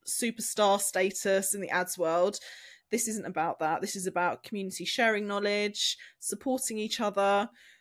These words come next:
I mean, we have a W T A F channel in there. So it's like when we have those crazy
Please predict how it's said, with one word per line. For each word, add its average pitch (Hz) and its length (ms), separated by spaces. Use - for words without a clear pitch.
I - 60
mean, 214 260
we 214 100
have 226 180
a 202 80
W 214 300
T 202 240
A 185 200
F - 280
channel 233 400
in 240 180
there. 240 320
So - 180
it's - 140
like 226 120
when 226 120
we 240 100
have 220 220
those 196 220
crazy 214 720